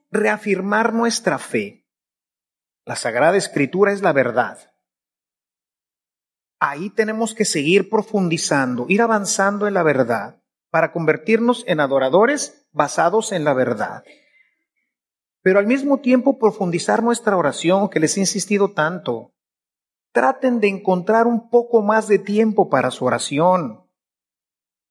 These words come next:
para que oren en espíritu y en verdad. No crean que esto va a pasar ahorita.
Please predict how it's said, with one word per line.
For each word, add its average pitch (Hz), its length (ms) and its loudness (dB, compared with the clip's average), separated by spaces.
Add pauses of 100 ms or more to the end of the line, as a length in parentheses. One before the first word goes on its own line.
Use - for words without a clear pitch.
(380)
para 185 260 0
que 196 120 2
oren 233 580 2
en 156 160 2
espíritu 240 1080 2 (320)
y 139 140 -2
en 127 140 0
verdad. 139 800 0 (380)
No 202 160 2
crean 233 260 0
que 240 80 0
esto 233 240 -2
va 220 100 2
a 220 60 -4
pasar 202 340 0
ahorita. 151 640 -2